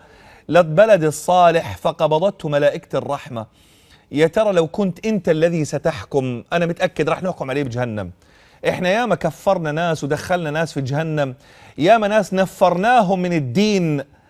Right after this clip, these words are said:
عشان قلنا له: "أنت من أهل جهنم". ياما خوات أرادوا الحجاب واللي عندهم بداية الفطرة بالهداية وإحنا نفرناهم، لأنه حكمنا على شكلها من برا: "إنك من أهل جهنم"، وحكمنا على شكله من برا: "لا، فاسق وعاصي على أهل النار".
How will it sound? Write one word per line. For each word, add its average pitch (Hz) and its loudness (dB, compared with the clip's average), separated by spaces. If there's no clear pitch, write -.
عشان 180 -2
قلنا 175 2
له: 180 -2
"أنت 175 -4
من 147 -6
أهل 156 -2
جهنم". 135 -2
ياما 202 2
خوات 170 2
أرادوا 156 0
الحجاب 151 0
واللي 151 0
عندهم 160 -4
بداية 156 0
الفطرة 135 -4
بالهداية 139 2
وإحنا 220 4
نفرناهم، 185 0
لأنه 196 4
حكمنا 240 0
على 156 2
شكلها 202 2
من 175 0
برا: 220 4
"إنك 180 -4
من 170 -6
أهل 151 0
جهنم"، 120 -2
وحكمنا 226 0
على 170 0
شكله 208 0
من 180 -2
برا: 202 4
"لا، 170 2
فاسق 185 2
وعاصي 165 2
على 151 2
أهل 170 0
النار". 143 0